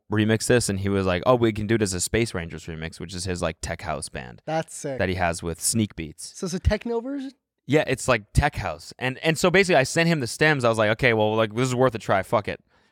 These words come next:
Speaker 1: I sent him the stems, and I feel like this always happens when you're like, "Ah, this is a stupid idea. I shouldn't do it." And then you're like, "Ah, fuck it, I'll do it." And then it turns out to be fucking amazing.
Speaker 2: Yeah.
Speaker 1: Right?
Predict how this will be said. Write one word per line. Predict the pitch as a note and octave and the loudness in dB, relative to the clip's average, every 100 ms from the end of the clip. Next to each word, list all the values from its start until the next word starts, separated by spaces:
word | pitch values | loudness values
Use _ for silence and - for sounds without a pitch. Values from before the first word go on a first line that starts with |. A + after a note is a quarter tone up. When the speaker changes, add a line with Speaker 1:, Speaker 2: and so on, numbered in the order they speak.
| - | -4
Speaker 1:
I | A#2 | 0
sent | D#3+ | 2
him | D#3+ | 2
the | B2 | 0
stems, | - B2 G2+ F#2+ - - - | 0 0 0 -4 -8 -12 -6
and | G#2 G2+ - | -4 -4 0
I | D#3+ | 0
feel | G3 | 4
like | C4 | 2
this | F#3 C3 | 2 2
always | C3+ C#3+ | 4 4
happens | A#2 A2 C3+ B2+ | 4 2 2 0
when | A#2 | 2
you're | G#2+ | 2
like, | G2+ B2+ | 0 2
"Ah, | B2+ | 0
this | A2+ G#2+ | 0 -2
is | G2+ | -6
a | |
stupid | F#2 - F2 F2+ | -6 -8 -6 -6
idea. | E2+ F2 F2 | -6 -6 -6
I | F2 | -6
shouldn't | G2 F2 | -8 -8
do | E2+ E2+ | -8 -8
it." | |
And | E2 | -8
then | G2+ | -6
you're | G#2 | -4
like, | G2 - | -4 0
"Ah, | F#3 E3+ | 2 4
fuck | C#3+ B2 | 2 2
it, | A2+ | 2
I'll | G#2 | 2
do | G2+ | 0
it." | F2+ - | -2 -2
And | G#2+ | -4
then | G#2+ | -2
it | |
turns | - A#2+ | -2 -2
out | G#2 | -2
to | G2 | -2
be | G2 | -8
fucking | - G2+ F2+ | -2 -2 -2
amazing. | F2 E2 F#2 G#2+ | -8 -8 -6 -4
Speaker 2:
Yeah. | F3 D3+ B2 - - | -2 -2 -4 -12 -2
Speaker 1:
Right? | G#2+ | 0